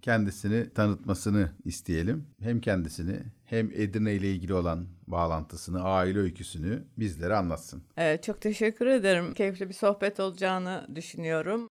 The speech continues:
Speaker 2: Çünkü Edirne hassasiyeti ve Edirne kültürü konusunda ortak değerlerimiz olduğunun farkındayım. Ve burada olmaktan da mutluyum. Hani ben Edirneliyim, baba tarafım göçmenlik köken olarak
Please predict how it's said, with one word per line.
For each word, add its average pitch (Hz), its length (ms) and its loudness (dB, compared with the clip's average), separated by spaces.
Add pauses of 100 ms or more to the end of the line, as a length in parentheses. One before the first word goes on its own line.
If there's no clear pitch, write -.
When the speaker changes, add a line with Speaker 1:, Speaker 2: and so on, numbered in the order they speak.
Speaker 2:
Çünkü 185 580 -4
Edirne 175 580 -4
hassasiyeti 170 800 -6
ve 170 100 0
Edirne 165 320 -6
kültürü 165 500 -8
konusunda 170 760 -4
ortak 170 420 -4
değerlerimiz 165 640 -4
olduğunun 160 600 -6
farkındayım. 170 840 -4 (480)
Ve 180 260 0 (120)
burada 180 280 0
olmaktan 175 580 -2
da 269 60 0
mutluyum. 233 520 -2 (360)
Hani 202 320 2
ben 269 220 4
Edirneliyim, 196 800 2
baba 208 320 6
tarafım 190 520 0 (100)
göçmenlik 180 720 -2
köken 190 380 -2
olarak 170 600 -4